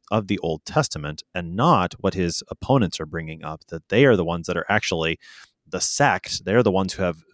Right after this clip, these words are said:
veered off the path the Old Testament laid down.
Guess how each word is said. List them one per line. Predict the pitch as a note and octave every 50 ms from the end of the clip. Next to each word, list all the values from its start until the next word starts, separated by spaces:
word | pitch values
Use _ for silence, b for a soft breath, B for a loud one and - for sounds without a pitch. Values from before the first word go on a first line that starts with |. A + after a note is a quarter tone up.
| F2+ _ _ _ - F2 F2 - _ _ _ -
veered | F2+ F2 G#2 A#2 A#2+ A2+ -
off | - F#2+ A#2 C3+ B2 -
the | - F2
path | - - F#2+ E2+ F2 - _ -
the | F#2+
Old | F2+ F2 F#2 -
Testament | - A2 G#2 - - G#2+ F2+ E2
laid | E2 E2+ E2 D#2+ D#2 D#2
down. | E2+ E2 E2 E2+